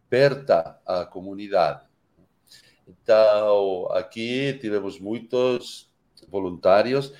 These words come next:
e tamén voluntarios fotógrafos que fotografaban, eh, eh, todas as rotas, eh, como tamén facían os coordenadores, ou eu mismo,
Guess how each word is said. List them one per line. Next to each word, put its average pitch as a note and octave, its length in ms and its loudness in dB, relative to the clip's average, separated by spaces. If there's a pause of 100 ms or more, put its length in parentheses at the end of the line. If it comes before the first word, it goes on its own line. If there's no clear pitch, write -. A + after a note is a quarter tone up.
(200)
e G2+ 80 -10
tamén G#2 280 -2
voluntarios A2+ 640 2
fotógrafos B2 800 2
que - 80 -20
fotografaban, F#2 1040 -2
eh, D2+ 400 -10 (720)
eh, D#2+ 360 -2 (120)
todas F#2 320 -8
as F#2+ 400 -6
rotas, F#2+ 800 2
eh, C#2+ 280 -10 (160)
como E2 240 -14
tamén E2 400 -8
facían G2 520 -2 (280)
os F#2 160 -8
coordenadores, F2 1040 0
ou E2+ 280 -4
eu F2+ 160 -2
mismo, F2+ 560 -12